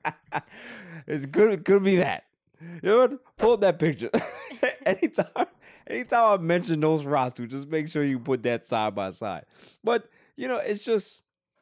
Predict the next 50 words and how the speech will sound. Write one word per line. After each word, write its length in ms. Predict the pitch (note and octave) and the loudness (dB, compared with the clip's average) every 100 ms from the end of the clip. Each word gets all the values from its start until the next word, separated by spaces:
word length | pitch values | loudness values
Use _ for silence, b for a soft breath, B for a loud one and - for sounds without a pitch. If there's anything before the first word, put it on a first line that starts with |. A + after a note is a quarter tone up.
| _ _ _ _ _ | _ _ _ _ _
you 80 | G3+ | -6
know, 180 | F#3+ C3 | -2 0
if 160 | D3+ | 0
he 160 | E3 A#3 | 0 -2
don't 160 | B3 A#3+ | 0 2
have 140 | A3 | 0
a 60 | G3+ | -2
problem 300 | G#3 G3 F#3+ | 0 0 0
with 80 | E3+ | 0
it, 40 | |
I, 200 | E3+ E3 | 0 -2
I 80 | - | -4
don't 220 | F#3 F3+ | -4 -4
think 220 | F3+ E3+ D#3 | -6 -6 -4
that 120 | D3+ | -2
everybody 500 | D3 D3 C3+ C3 B2 | -4 -4 -4 -4 -4
should 180 | - A2 | -10 -14
be 80 | G2+ | -10
talking. 320 | A2 G2+ F#2+ | -8 -6 -6
Like, 100 | G2 | -10
she's 220 | - F3+ | -12 -14
going 320 | E3 D#3+ D#3+ | -8 -6 -4
on 140 | D3 C3+ | -4 -6
this 100 | A#2+ | -8
media 320 | C3 C3 B2 | -8 -6 -8
tour, 400 | B2 B2+ A#2+ A#2 | -8 -8 -6 -8
and 240 | - G2 F#2+ | -8 -14 -12
she 180 | C3 | -10
wants 260 | C#3 C3+ A#2+ | -8 -8 -8
to 80 | A2 | -8
go 160 | G#2+ | -6
ahead 160 | A2 G#2 | -6 -8
and 120 | F#2 | -10
talk 280 | A#2+ A2+ A2 | -10 -10 -8
about 240 | G#2+ G#2+ | -8 -6
it 140 | G#2+ - | -8 -10
and, 380 | F#2 F#2 F2 - | -12 -12 -14 -14
and, 360 | E2+ E2 C#2 _ _ _ - | -16 -16 -20 _ _ _ -18
and 440 | F#2 F2+ D#2+ C2 _ _ _ | -14 -14 -16 -20 _ _ _
talk 240 | B2+ B2+ A#2+ | -10 -8 -8
about 260 | A#2 A#2 | -8 -8
how 520 | A2 A2+ G#2+ G#2 F2+ - _ _ _ - | -8 -6 -6 -6 -10 -12 _ _ _ -12
Pac 320 | C3 C3+ A#2 | -6 -6 -8
had 180 | B2 A#2 | -8 -6
alopecia, 960 | A#2+ A#2 G2+ C#3 B2+ - A#2+ A#2 A#2 A2 _ _ | -6 -8 -10 -10 -10 -10 -8 -6 -8 -12 _ _
how 160 | - G#2+ | -14 -14
she 200 | G2 C#3 | -12 -12
sold 400 | - C#3+ B2+ A#2 | -6 -2 -2 -4
drugs 440 | F#2+ B2 C3+ B2 | -8 -6 -6 -6
here. 560 | A2+ B2 C3 B2+ C3 | -8 -6 -2 0 -2